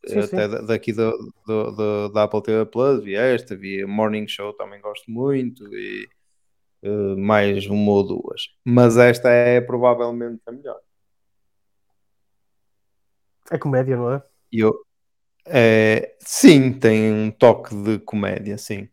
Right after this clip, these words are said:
Speaker 2: É uma coisa mais em toque de comédia.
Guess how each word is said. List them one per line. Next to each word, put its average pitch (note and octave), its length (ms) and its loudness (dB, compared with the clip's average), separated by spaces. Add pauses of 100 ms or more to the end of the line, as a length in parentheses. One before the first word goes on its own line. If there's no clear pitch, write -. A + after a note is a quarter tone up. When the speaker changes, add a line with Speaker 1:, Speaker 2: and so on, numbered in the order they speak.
(920)
Speaker 2:
É G2 520 -8
uma G2+ 340 -8
coisa G2+ 340 -6
mais G#2 840 -4
em G#2+ 300 -10
toque - 380 -8
de A2+ 120 -20
comédia. A2 760 -8